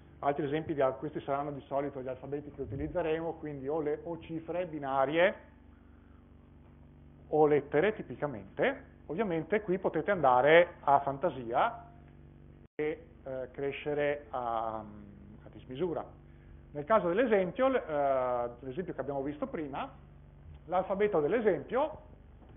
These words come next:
era composto dai vari messaggi che gli agenti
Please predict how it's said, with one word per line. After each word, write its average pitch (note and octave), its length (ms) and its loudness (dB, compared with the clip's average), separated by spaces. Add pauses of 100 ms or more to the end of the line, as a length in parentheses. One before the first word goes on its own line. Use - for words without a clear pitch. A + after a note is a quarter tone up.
(140)
era E3+ 220 0
composto G#3 560 0
dai A3 160 0
vari E3 240 0
messaggi D#3 680 -4 (680)
che D#3+ 120 -10
gli F#3 60 -6
agenti D#3 580 -6